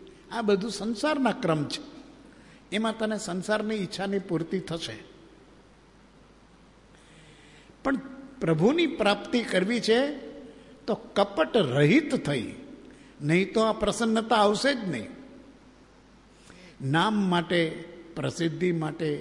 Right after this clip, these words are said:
સત્કાર માટે, પૂજા માટે, મનાવાની કામના માટે, સારું દેખાડવા માટે, ધાર્મિક દેખાડવા માટે, આવા કોઈ પણ લૌકિક હેતુ તુચ્છ છે આ તો બધા. એ બતાવવા માટે કંઈ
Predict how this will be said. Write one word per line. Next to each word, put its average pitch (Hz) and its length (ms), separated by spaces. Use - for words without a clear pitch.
સત્કાર 170 640
માટે, 151 420
પૂજા 147 500
માટે, 151 380
મનાવાની 175 680
કામના 165 440
માટે, 156 320
સારું 170 460
દેખાડવા 190 540
માટે, 170 320
ધાર્મિક 151 480
દેખાડવા 175 540
માટે, 156 360
આવા 196 340
કોઈ 185 300
પણ 226 360
લૌકિક 170 580
હેતુ 160 340
તુચ્છ 226 380
છે - 160
આ 185 140
તો - 160
બધા. 131 340
એ 202 120
બતાવવા 220 600
માટે 233 340
કંઈ 190 240